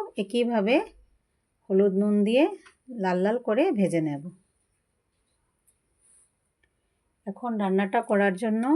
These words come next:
আমি একটা পেস্ট রেডি করব, যার জন্য আমি নিয়েছি টমেটো, আদা, এলাচ, দারচিনি, কাঁচা লঙ্কা, পরিমাণ মতো হলুদ, মরিচ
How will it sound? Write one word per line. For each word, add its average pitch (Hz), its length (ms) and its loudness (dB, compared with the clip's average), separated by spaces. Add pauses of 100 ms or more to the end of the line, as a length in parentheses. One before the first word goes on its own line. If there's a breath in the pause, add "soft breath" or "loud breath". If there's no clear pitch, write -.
(120)
আমি 208 140 0
একটা 196 220 -4
পেস্ট 214 460 0
রেডি 185 280 2
করব, 208 240 -2 (760)
যার 180 320 0
জন্য 220 280 -2
আমি 208 200 2
নিয়েছি 196 420 2
টমেটো, 208 560 -2 (220)
আদা, 202 380 -2 (200)
এলাচ, 202 320 0 (120)
দারচিনি, 208 640 -2
কাঁচা 202 320 -6
লঙ্কা, 202 440 -2 (800)
পরিমাণ 202 380 2
মতো 214 300 0
হলুদ, 208 500 2
মরিচ 208 500 0